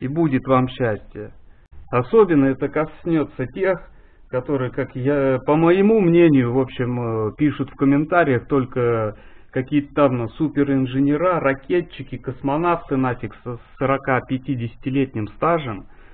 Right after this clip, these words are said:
Вот, ну, пишут такую хрень, что один даже он удалил все-таки свой комментарий, там, блин, до усеру это самое писал. Но я не люблю спорить, так как, э, барану доказывать, что он баран, я не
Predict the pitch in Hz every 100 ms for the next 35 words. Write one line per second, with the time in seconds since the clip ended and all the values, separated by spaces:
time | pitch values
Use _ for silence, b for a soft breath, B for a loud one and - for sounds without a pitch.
0 | b b - 110 104 131 127 160 - 139
1 | 147 147 170 139 135 - 165 202 196 175
2 | - - 139 143 170 156 143 135 143 135
3 | 135 135 156 156 113 - 110 - - -
4 | 113 117 131 151 156 202 156 113 113 110
5 | 110 110 117 123 120 110 101 123 151 165
6 | 175 147 110 101 120 - 120 110 - 107
7 | - 110 101 95 - 120 110 104 110 135
8 | 143 165 180 170 165 - - 208 175 104
9 | - b b b b - 143 135 143 -
10 | 143 135 127 120 147 151 139 120 135 143
11 | 143 123 127 - - 139 135 151 175 170
12 | 160 160 B B B B - - - -
13 | 135 131 143 135 123 117 - - 117 120